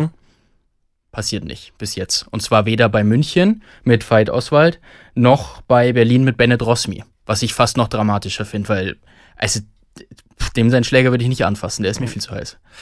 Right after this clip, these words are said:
Speaker 1: Ich find's, ich find's auch verrückt, Bennett Rosmi, er hat halt einfach eine Förderlizenz für Weißwasser, gell?
Speaker 2: Ja.
Speaker 1: Das ist auch irgendwie so ein bisschen ganz seltsam.
Speaker 2: <laughs>
Speaker 1: Ich meine, aus, aus Sicht der Lausitzer Füchse ist es natürlich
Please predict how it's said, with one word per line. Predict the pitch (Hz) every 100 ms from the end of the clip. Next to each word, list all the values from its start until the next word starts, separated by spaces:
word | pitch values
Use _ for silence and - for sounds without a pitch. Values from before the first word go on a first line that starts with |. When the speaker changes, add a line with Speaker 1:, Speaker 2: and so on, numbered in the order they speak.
| - _
Speaker 1:
Ich | -
find's, | - 117 - -
ich | -
find's | 127 123
auch | 127
verrückt, | 127 123 131 -
Bennett | 127 131
Rosmi, | - 123 139 143 _ _ _ -
er | - -
hat | -
halt | 131
einfach | 135
eine | 120
Förderlizenz | - 139 147 139 - 131
für | - -
Weißwasser, | - - 123 - 120
gell? | 123 147 -
Speaker 2:
Ja. | 139 120 147
Speaker 1:
Das | 120
ist | 123 -
auch | -
irgendwie | - 170
so | 165
ein | 147
bisschen | - - 143
ganz | 135 147 -
seltsam. | 156 - 123 190 170 120 87
Speaker 2:
<laughs> | - 165 -
Speaker 1:
Ich | 151
meine, | 156
aus, | 147 135 -
aus | 151 - - - - -
Sicht | - 160
der | 151
Lausitzer | 139 143 127
Füchse | 123 165 -
ist | 147 135
es |
natürlich | 135 - 135